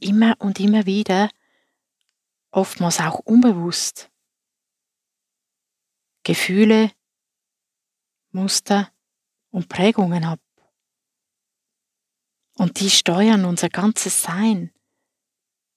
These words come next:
Die steuern auch die Prozesse und Funktionen in deinem Körper,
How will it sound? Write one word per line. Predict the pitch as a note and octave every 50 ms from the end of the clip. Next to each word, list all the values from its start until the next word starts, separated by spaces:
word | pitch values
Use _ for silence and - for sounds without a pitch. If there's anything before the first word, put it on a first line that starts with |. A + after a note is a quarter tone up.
| _ _ _ _ _ _ _ -
Die | - G3+ F#3
steuern | - - - E3 F3+ G#3 A3 G#3+
auch | F#3+ F3+ F3+ F3+ - - - _ _ _ _ _ _ _ _ _ _ _ _ _ _ _ _ _ _ _ _ _ _ _ _ _ _ _ _ _ _ _ _
die | - G3 F3
Prozesse | - - - F3+ F3 - - G3+ A3+ G#3+ - - A#3
und | G#3 F#3+ -
Funktionen | - - F#3+ F#3 - - - F#3+ A3 A#3+ A#3 G3
in | F3+ F3
deinem | - E3 E3 E3 E3 E3 -
Körper, | - - F3 G3 A3 A#3 - _ - F#3